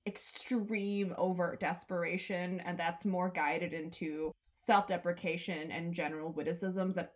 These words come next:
I recognize, like, game recognizes game. I thought, uh,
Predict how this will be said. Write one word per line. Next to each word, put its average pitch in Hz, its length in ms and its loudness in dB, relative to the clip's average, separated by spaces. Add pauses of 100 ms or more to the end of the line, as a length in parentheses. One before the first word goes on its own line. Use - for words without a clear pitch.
(260)
I 165 480 4 (100)
recognize, 349 540 2 (340)
like, 202 160 4
game 180 220 4
recognizes 190 480 2
game. 175 480 -4 (340)
I 233 100 6
thought, 240 320 12
uh, 214 380 12